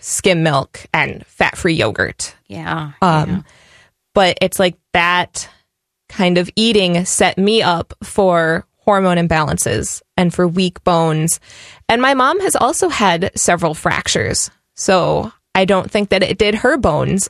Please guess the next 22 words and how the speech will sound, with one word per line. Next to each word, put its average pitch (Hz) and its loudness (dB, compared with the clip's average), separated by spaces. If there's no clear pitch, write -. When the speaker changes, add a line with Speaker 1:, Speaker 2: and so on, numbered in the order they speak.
Speaker 1:
a 190 2
whole 175 2
lot 165 2
of 165 -6
good 175 0
either. 226 0
Speaker 2:
Yeah, 214 0
exactly. 160 -2
So, 165 -2
you 202 0
know, 208 0
if 196 -4
you're 262 2
a 285 -2
parent 190 -2
of 180 0
a 214 0
teen 196 0
and 165 0
they're 190 2
struggling 214 0
with, 165 0